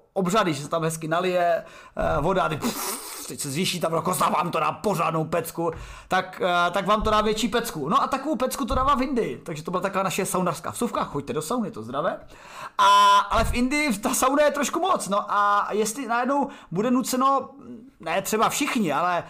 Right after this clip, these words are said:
řekněme miliarda lidí k pohybu, tak ta miliarda lidí někam jako bude muset dojít. Eh,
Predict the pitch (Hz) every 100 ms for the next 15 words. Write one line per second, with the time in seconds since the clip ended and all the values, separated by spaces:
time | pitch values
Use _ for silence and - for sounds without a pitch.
0 | - - - 175 180 208 202 202 202 190
1 | 175 185 214 233 226 208 196 208 247 214
2 | - - 220 220 403 220 156 143 147 -
3 | _ _ _ - _ 151 - 180 170 190
4 | 220 220 214 214 214 233 240 233 240 233
5 | 240 240 240 233 247 311 247 156 120 -
6 | 147